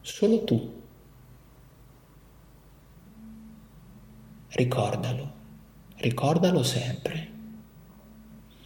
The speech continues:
Lentamente ritorniamo in una condizione, ecco, di veglia, riapriamo, ecco, i nostri occhi, quindi con la consapevolezza di tutto questo bel lavoro che abbiamo, ecco, fatto, ecco, insieme.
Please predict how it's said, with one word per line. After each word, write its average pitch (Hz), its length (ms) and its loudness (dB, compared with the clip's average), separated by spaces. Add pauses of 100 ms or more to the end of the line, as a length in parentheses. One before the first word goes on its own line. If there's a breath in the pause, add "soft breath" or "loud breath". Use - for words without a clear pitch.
(960 loud breath)
Lentamente 120 680 6
ritorniamo 92 960 2
in 95 100 0
una 95 200 0
condizione, 92 680 0
ecco, - 140 -4
di 92 140 0
veglia, 196 520 6 (520)
riapriamo, 92 600 0
ecco, 92 180 0
i 98 40 2
nostri 104 360 2
occhi, 214 720 2 (640)
quindi 107 260 4
con 107 180 6
la - 120 2
consapevolezza 202 1000 4
di 196 120 4
tutto 185 200 4
questo 170 320 6
bel 117 220 6
lavoro - 400 4
che - 120 2
abbiamo, 131 300 4
ecco, - 180 0
fatto, - 320 -4
ecco, - 180 -2
insieme. - 520 -4